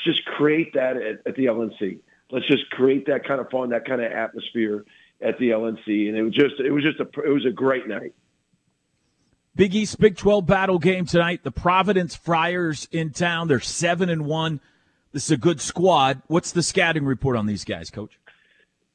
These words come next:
Speaker 1: Extremely tough defensively, and then they, they try to play fast.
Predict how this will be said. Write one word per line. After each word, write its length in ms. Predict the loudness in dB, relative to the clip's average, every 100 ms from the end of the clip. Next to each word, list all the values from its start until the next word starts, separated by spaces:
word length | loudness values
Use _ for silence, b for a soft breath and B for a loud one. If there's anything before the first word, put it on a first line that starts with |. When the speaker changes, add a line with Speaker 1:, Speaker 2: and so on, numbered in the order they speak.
| _ 0
Speaker 1:
Extremely 720 | 0 0 2 2 4 2 0
tough 320 | 0 -4 -4 -10 _
defensively, 760 | -12 -4 -4 -4 -6 -4 -6 -6 -2
and 180 | 2
then 200 | 2 2
they, 140 | 0 -2
they 180 | -2 -2
try 240 | 0 -2
to 60 | -2
play 220 | -4 -4
fast. 360 | -2 -2 -4